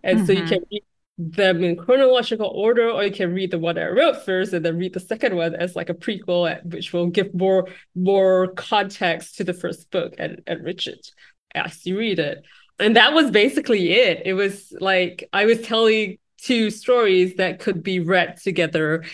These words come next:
Speaker 1: and we would have liked them to be read together. So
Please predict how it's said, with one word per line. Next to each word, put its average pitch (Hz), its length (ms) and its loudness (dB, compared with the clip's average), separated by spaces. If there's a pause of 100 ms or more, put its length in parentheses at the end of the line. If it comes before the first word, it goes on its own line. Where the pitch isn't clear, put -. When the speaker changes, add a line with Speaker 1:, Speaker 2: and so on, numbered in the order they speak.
(120)
Speaker 1:
and 175 140 -2
we 175 120 0
would 175 180 -6
have 175 240 -4
liked 180 300 -2
them 175 340 0
to 208 140 -4
be 180 120 -2
read 170 280 0
together. 156 680 0
So 165 540 -4